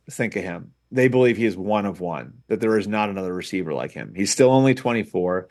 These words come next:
so whoever their long-term quarterback is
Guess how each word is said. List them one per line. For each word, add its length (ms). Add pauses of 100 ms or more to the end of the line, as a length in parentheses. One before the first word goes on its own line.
(260)
so 140
whoever 340
their 180
long-term 540
quarterback 600
is 460